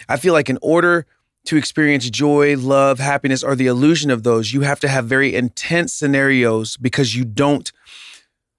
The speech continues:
because you can't feel at a base level. Like, you're, you're not in touch with any of your feelings. So in order for you to feel anything, it has to be, like, wildly intense. I think that's why in certain scenarios, addiction's a thing, or you need something bigger to feel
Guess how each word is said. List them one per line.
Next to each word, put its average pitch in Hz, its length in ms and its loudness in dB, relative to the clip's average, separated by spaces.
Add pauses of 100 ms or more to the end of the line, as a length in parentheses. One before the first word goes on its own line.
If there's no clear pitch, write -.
(120)
because 156 260 0
you 156 60 -4
can't 185 360 -2
feel 156 420 2
at 131 100 0
a 123 40 0
base 123 360 -2
level. 123 240 0
Like, 123 240 -4
you're, 139 260 -2
you're 139 160 -2
not 139 240 0
in 165 80 -2
touch 160 220 -2
with 131 100 -4
any 139 180 0
of 123 60 -2
your 117 120 -2
feelings. 131 340 0
So 127 100 -2
in - 60 -4
order 165 200 2
for 143 80 -6
you 156 60 -2
to 131 60 -2
feel 143 260 0
anything, 151 320 -2
it 135 100 0
has 143 220 -4
to 139 80 -10
be, 139 100 -2
like, 127 180 0
wildly 139 600 0
intense. 120 340 -4
I 139 100 -2
think 160 140 -4
that's 139 160 -4
why 139 240 2 (420)
in 139 100 -2
certain 147 220 -2
scenarios, 135 540 2
addiction's 131 520 -4
a 120 60 -6
thing, 104 300 -4
or 120 60 0
you 131 180 0
need 147 380 2 (440)
something 151 420 -2
bigger 151 360 0
to 131 80 0
feel 120 500 0